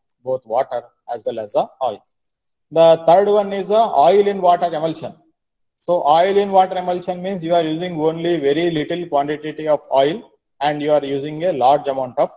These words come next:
uh, water. So the properties will be completely like the, uh, water, and this oil, whatever is present, it will be only helpful to may improve the lubricating property of the hydraulic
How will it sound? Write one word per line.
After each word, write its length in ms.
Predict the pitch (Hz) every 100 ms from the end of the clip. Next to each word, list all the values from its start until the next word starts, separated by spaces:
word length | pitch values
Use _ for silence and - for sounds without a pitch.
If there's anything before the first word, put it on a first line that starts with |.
| _
uh, 200 | 117 110
water. 300 | 110 139 - - _ _ -
So 140 | 156
the 100 | 151
properties 560 | 151 143 156 170 180 170
will 100 | 165
be 120 | 170
completely 560 | 165 139 151 156 160 151
like 260 | 143 131
the, 320 | 170 175 139 - _ _ 131
uh, 360 | 127 117 110 107
water, 580 | 139 143 190 190 104 - _ _ -
and 200 | 143 139
this 320 | 135 143 135
oil, 420 | 127 147 180 139 117
whatever 320 | 135 135 147
is 140 | 147
present, 360 | - 135 143 185 -
it 100 | 139 139
will 180 | 143
be 120 | 135 143
only 600 | 127 143 165 175 170 -
helpful 360 | 139 151 - 143 - _ -
to 80 |
may 320 | 131 131 131 127
improve 400 | 135 139 156 147
the 180 | 214 240 _ _ _
lubricating 600 | 131 143 160 160 160 160
property 500 | 147 131 123 135 143
of 160 | 135 -
the 100 | 160
hydraulic 580 | 139 127 123 123 139 185